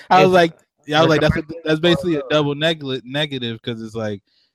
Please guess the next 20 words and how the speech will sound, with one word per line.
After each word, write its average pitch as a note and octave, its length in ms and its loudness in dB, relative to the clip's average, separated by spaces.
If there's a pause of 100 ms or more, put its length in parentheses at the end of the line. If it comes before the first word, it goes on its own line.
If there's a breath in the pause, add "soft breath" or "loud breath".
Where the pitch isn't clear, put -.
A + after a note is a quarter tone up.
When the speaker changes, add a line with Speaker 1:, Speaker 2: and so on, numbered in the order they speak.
(120)
Speaker 1:
you A2+ 120 -4
know, A2 180 2
less C3 380 2
is A#2 140 -2
already, A2+ 640 2
like, G#2+ 180 -4
you A#2 80 -4
say C3 200 -2
regardless, A2+ 720 -2
you're A#2 120 0
already, G#2+ 300 0 (340)
you're A2 260 2
lacking A2+ 540 0
regard. G#2+ 680 0
So G#2+ 140 -8
if G#2 80 -6
you A2+ 100 -4
say A2+ 200 -2
irregardless, G#2+ 1160 -2
you, G#2 120 -20